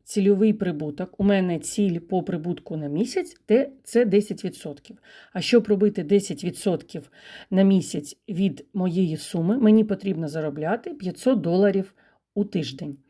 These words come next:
Тому на наступний тиждень я собі ставлю амбітні плани, що мені потрібно заробити мінімум шістсот доларів, щоб мій депозит вже був більше, ніж двадцять одна тисяча.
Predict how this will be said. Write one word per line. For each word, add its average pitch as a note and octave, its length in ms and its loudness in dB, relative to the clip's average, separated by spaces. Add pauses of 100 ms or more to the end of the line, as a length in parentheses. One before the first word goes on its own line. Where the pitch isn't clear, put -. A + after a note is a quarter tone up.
(600)
Тому G#3+ 520 6 (360)
на F3+ 420 0
наступний F#3 520 -2
тиждень F#3 580 0 (320)
я G3 340 2
собі F#3 540 -2
ставлю D#3+ 560 -6
амбітні F3 440 -4
плани, D3+ 460 -2 (260)
що - 180 2
мені G#3 260 6
потрібно G#3+ 600 -4
заробити F#3 580 -2
мінімум G3+ 400 2
шістсот - 460 -8
доларів, C#3 480 -10 (300)
щоб - 400 0
мій G3 240 4
депозит D#3+ 680 -4 (200)
вже D#3 540 0 (240)
був D#3+ 240 -4
більше, C4+ 420 -2
ніж C4+ 440 0
двадцять G#3 480 -2
одна E3+ 240 -2
тисяча. - 540 -14